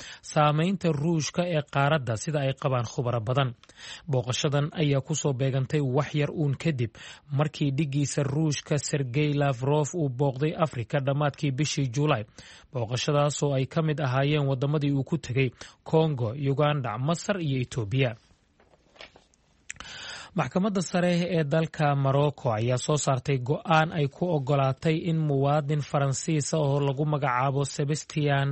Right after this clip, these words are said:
Raoult loo masaafuriyo amaba loo soo masaafuriyo dalkan Maraykanka, maadaama ay maxkamadaha Maraykanku ku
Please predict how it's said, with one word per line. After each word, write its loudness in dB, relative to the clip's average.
Raoult 0
loo 2
masaafuriyo 2
amaba 0
loo 4
soo 0
masaafuriyo 0
dalkan 0
Maraykanka, 0
maadaama 0
ay 0
maxkamadaha 0
Maraykanku 0
ku -6